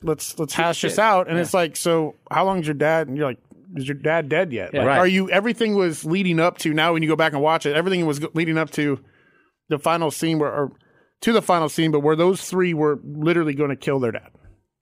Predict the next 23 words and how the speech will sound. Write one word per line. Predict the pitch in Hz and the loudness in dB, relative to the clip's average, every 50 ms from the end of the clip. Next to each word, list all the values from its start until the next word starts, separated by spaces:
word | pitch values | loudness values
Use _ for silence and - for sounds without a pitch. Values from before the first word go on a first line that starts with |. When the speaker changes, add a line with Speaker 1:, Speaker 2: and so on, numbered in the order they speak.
| _ _ | _ _
Speaker 2:
Yeah. | 139 123 - - _ _ _ _ | -10 -10 -10 -10 _ _ _ _
That, | _ 127 117 117 | _ -8 -6 -4
that | 123 131 | -4 -4
was | 117 110 110 | -4 -6 -6
what | 117 | -4
we | 117 | -4
were | 107 | -4
ready | 107 110 107 104 | -4 -4 -4 -6
to | 98 101 | -8 -10
do. | 101 110 110 104 104 - _ - | -8 -6 -6 -6 -8 -10 _ -4
Speaker 3:
And, | 151 156 | -4 -2
and | - 123 113 | -2 -4 -2
so, | - 143 135 127 127 | 0 2 2 2 2
uh, | 127 110 117 113 104 95 | 2 0 0 0 -2 -2
for | - - 123 | -4 -2 0
my, | 127 131 139 143 143 - - - - - - | 2 2 2 0 0 -2 -6 -12 -18 -20 -14
for | - 110 117 | -6 -2 0
my | 120 120 123 | 0 2 2
money, | 123 123 123 120 120 110 | 2 2 2 2 0 -2
the | 101 104 | -2 -2
best | 90 107 107 107 - - | 0 0 0 0 -2 -2
moment | 107 101 98 98 101 98 87 | -2 0 0 0 -2 -4 -4
was | 90 90 90 90 90 87 85 - - | -4 -4 -2 -2 -4 -4 -8 -12 -16